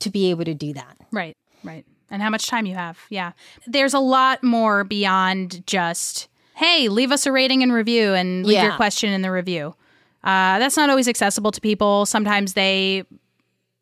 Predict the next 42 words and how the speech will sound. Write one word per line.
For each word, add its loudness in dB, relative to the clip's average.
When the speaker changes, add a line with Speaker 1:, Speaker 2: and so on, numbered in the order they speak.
Speaker 2:
you -8
know, -4
are 0
driving 2
while 2
they're 0
doing -2
it, -2
and -4
then -4
when -4
it's -10
done, 0
it's -10
done. 2
But 2
maybe 2
they'll 4
remember 2
an 0
email -2
address. -2
Maybe 0
they'll 2
remember 0
that -2
you're 0
on 0
Instagram. -2
You 2
know, 0
there's 0
just -4
so -2
many -6
other -8
ways -6
to -6
go 0
about -6
it. -4
Speaker 1:
Totally. -12